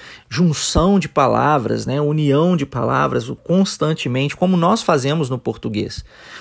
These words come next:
Ouvir e tentar repetir, ouvir, ouvir, ouvir e tentar repetir. Esse é o segredo. Em seguida, a pessoa vai dizer que não, é, ela não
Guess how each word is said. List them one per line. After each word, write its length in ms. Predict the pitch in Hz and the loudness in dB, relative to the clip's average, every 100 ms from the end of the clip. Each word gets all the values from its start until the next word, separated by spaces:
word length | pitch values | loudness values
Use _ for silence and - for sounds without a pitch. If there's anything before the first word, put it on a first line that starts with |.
| - | 0
Ouvir 720 | 147 147 127 117 135 175 196 | 4 4 4 0 0 2 2
e 80 | 196 | 2
tentar 380 | 190 156 156 156 | 0 0 0 0
repetir, 720 | 165 - 156 - - 110 101 | -2 -4 -6 -8 -6 -4 -2
ouvir, 640 | 117 120 110 135 175 185 | 0 0 -2 0 0 2
ouvir, 440 | 170 151 139 160 165 | 2 2 0 0 0
ouvir 400 | 156 120 131 135 | 0 -2 -2 -2
e 60 | |
tentar 300 | 135 165 - | -4 -4 -4
repetir. 680 | 135 147 139 - 123 131 156 | -4 -6 -8 -4 -2 2 4
Esse 280 | 170 - 151 | 2 2 2
é 60 | 143 | 2
o 100 | 147 | 0
segredo. 600 | - 160 151 120 92 - _ _ _ - - - - | -2 -4 -2 -4 -6 -12 _ _ _ -18 -18 -18 -8
Em 100 | 127 | -4
seguida, 580 | - 151 156 170 196 220 - - | -2 0 4 6 4 2 -10 -10
a 80 | - | -6
pessoa 320 | - 151 156 | -4 0 2
vai 140 | 147 165 | 2 2
dizer 300 | 143 139 165 | 0 0 0
que 120 | 240 | 0
não, 360 | 269 165 175 170 _ | 0 2 2 -2 _
é, 340 | - 127 139 139 - | -4 -2 -2 -4 -4
ela 300 | 127 151 170 | 2 4 4
não 600 | 156 160 185 175 120 | 2 2 2 0 -2